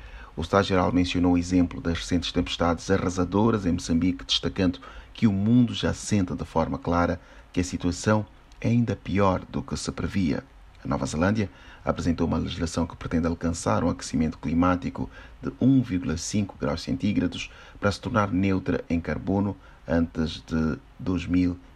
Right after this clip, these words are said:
e cinquenta. Para o secretário-geral, se o mundo não conseguir atingir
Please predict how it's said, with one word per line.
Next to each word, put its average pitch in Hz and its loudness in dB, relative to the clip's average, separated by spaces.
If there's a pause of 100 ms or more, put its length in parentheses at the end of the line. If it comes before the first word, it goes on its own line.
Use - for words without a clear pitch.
e 82 -2
cinquenta. 80 0 (360)
Para - -2
o - -2
secretário-geral, 87 0 (240)
se - -6
o 78 -2
mundo 107 4
não 95 2
conseguir 85 -2
atingir 85 0